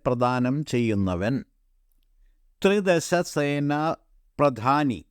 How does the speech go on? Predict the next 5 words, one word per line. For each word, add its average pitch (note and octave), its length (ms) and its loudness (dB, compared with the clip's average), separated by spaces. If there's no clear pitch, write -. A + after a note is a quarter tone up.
ത്രിദശന്മാരുടെ, D#3+ 1160 0
അതായത് C#3+ 440 2
ദേവന്മാരുടെ C3+ 920 0
സേനാധിപൻ. D#3+ 840 -2
കുലയാനത്തലാനുജൻ, E3+ 1900 2